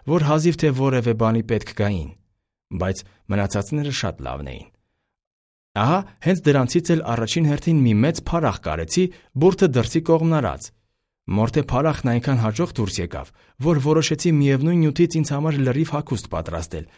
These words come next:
այսինքն՝ բաճկոն և շալվար։ Շալվարը կարեցի կարճ, մինչև ծնկներս և շատ լայն։ Բաճկոնը ևս ընդարձակ պատրաստեցի, որովհետև և շալվարը, և բաճկոնը ինձ հարկավոր էին ոչ այնքան տաքության,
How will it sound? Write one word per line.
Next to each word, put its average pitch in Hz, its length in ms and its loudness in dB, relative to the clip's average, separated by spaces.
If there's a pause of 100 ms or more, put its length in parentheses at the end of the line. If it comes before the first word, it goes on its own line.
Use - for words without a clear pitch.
այսինքն՝ 95 540 -2 (340)
բաճկոն 113 500 0
և 143 120 -2
շալվար։ 110 480 -6 (520)
Շալվարը 117 420 0
կարեցի 120 400 -2
կարճ, - 340 -4 (360)
մինչև 127 360 0
ծնկներս 120 480 -2 (220)
և 110 260 0
շատ 160 280 -2
լայն։ 82 280 -2 (420)
Բաճկոնը 180 440 0
ևս 151 340 0
ընդարձակ 90 460 -4
պատրաստեցի, 85 640 -4
որովհետև 143 580 0
և 190 220 0
շալվարը, 80 480 -4 (260)
և 170 240 2
բաճկոնը 104 540 -2 (220)
ինձ 175 180 -2
հարկավոր 160 480 0
էին 160 100 2
ոչ 147 200 2
այնքան 113 360 0
տաքության, 117 560 -2